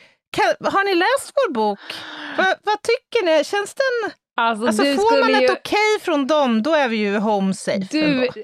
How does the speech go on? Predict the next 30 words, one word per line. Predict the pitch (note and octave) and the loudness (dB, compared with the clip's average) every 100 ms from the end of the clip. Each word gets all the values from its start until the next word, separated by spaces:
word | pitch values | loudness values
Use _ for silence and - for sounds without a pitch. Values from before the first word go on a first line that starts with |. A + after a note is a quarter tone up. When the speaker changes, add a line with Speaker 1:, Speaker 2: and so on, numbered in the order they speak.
| - | -14
Speaker 2:
hade | A3 A3+ A3 | -4 -2 0
ju | A3 | 0
lätt | A#3+ B3+ - - | 0 0 -2 -6
velat | G3+ G3 F#3+ F#3+ | -4 -2 0 -2
lägga | F#3+ G3 | 0 0
dubbelmacka | F#3 G3+ F#3+ G3+ A3+ A3+ - G#3 - | 0 0 0 0 -2 -4 -4 -4 -4
med | A3+ G#3+ G3+ - | -2 -2 -2 -4
Otto | G3+ - | -6 -4
Wendel | F#3+ A3 G#3 G#3 G3 F#3+ G3 | -2 0 0 0 0 -2 -4
och | G#3+ | -4
Locard | G3+ - G#3+ E3 E3+ G3+ B3 | -4 -2 -2 0 0 0 0
på | |
varsin | G#3+ G3 G3 A3 | 2 0 0 -2
sida. | A3 F#3+ E3+ E3+ - | 0 -2 -2 -6 -8
Speaker 1:
<laughs> | - - _ _ _ F4+ G4 | -14 -20 _ _ _ 2 2
Ja, | A#3+ G#3 F#3 F#3 A3 - - - - - | 2 0 -2 -2 -2 -4 -14 -20 -20 -8
varför | F#3+ A#3+ C#4+ | 0 2 2
Speaker 2:
Blivit | C4+ C4+ | 2 2
skedad | D4 B3+ A#3+ B3+ | 2 4 2 2
Speaker 1:
inte? | A3 | 2
Speaker 2:
från | A#3+ A#3 | 0 -2
alla | B3+ A3 G#3 G#3+ | 0 0 0 0
håll | G#3 A3 F#3+ | 0 0 0
av | F#3+ | 0
de | G3 | 0
där | G3 | 0
jävla | G3 F#3 | 0 0
gubbarna | F#3 G#3 F#3 G3+ F#3+ F#3+ | -2 -2 0 -2 -2 -2
med | G3 F#3 | -2 -4
förstoringsglas. | G3 - G3 F#3+ F#3+ E3+ G#3 F#3+ F3 - | -4 -2 -2 -2 -2 -2 -2 -2 -6 -10